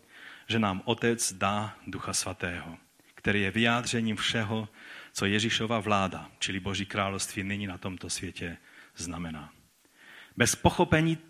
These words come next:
tohoto principu budeme ve zmatku a budeme vždycky ohledně království Božího dělat nějaké velice, sice možná dobře myšlené věci, ale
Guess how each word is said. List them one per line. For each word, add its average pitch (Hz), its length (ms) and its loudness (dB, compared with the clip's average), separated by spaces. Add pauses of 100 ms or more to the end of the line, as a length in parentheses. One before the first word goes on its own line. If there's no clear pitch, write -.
(220)
tohoto 175 440 8
principu 117 800 4 (840)
budeme 147 560 6 (120)
ve 107 260 2
zmatku 160 800 4 (520)
a 117 100 -2
budeme 151 460 6
vždycky 135 520 4
ohledně 151 360 2
království 143 540 4
Božího 120 500 2
dělat 104 460 2
nějaké 101 600 0 (380)
velice, 120 580 6
sice 117 300 2
možná 104 640 2
dobře 120 360 4
myšlené 107 440 0
věci, 101 500 -2 (480)
ale 98 460 2